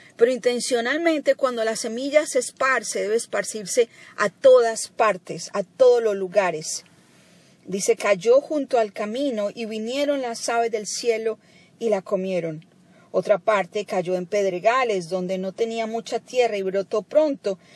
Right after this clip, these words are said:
pero no tenía profundidad de tierra. Pero salido el sol se quemó, porque no tenía raíz, se secó. Otra parte cayó entre espinos, y los espinos crecieron y la ahogaron, y no dio fruto.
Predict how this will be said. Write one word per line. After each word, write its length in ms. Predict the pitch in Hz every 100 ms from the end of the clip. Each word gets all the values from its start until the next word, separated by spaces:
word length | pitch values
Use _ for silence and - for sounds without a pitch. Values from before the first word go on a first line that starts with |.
| - _
pero 160 | 220 214
no 140 | 208
tenía 320 | 196 220 214
profundidad 760 | - 202 185 196 190 190 190 180
de 120 | 202
tierra. 460 | - 196 175 170 165 _ _ _ _ _ _ _
Pero 200 | 214 202
salido 440 | 196 196 226 311
el 120 | 294 254
sol 320 | - 202 202
se 160 | -
quemó, 460 | 214 202 190 214 175 - _ _ _
porque 280 | - 190 208
no 140 | 196 185
tenía 360 | 208 208 202
raíz, 560 | 190 180 180 175 - - _ _
se 240 | - 214
secó. 380 | - 180 - 156 - _ _ _ _ _ _ _ _ -
Otra 240 | 190 190
parte 380 | 180 202 185 202
cayó 320 | 175 170 185
entre 200 | 185 190
espinos, 640 | 190 - 247 214 180 - - - - -
y 80 | 208
los 180 | 220 226
espinos 500 | 214 - 269 294 -
crecieron 760 | 254 226 - 269 240 196 175 -
y 120 | 202
la 100 | 190
ahogaron, 600 | 180 180 202 185 170 160 - _ _ _
y 100 | 208
no 200 | 196 185
dio 240 | 185 185
fruto. 500 | 185 - 196 170 156